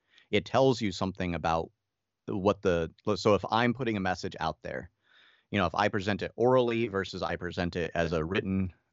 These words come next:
document, or I present it, uh, over the radio or over YouTube or whatever, the manner in which I present it is going to tell you something about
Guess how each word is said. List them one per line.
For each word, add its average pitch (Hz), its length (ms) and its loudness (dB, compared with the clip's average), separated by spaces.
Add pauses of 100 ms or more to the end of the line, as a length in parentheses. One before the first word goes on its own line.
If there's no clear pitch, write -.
document, 104 720 2
or 87 260 0
I 87 80 0
present 87 400 -4
it, 82 220 -6 (240)
uh, 73 240 -4 (880)
over 90 180 4
the 78 180 0
radio 95 1000 4
or 82 360 0
over 80 220 -2
YouTube 95 420 2
or 82 120 0
whatever, 85 420 2 (460)
the 110 80 6
manner 135 360 4
in 117 120 2
which 98 180 0
I 95 140 0
present 92 400 -4
it 85 80 -4
is 85 120 -4
going 90 200 0
to 82 60 -2
tell 101 260 2
you 92 160 2
something 110 460 -2
about 80 340 -2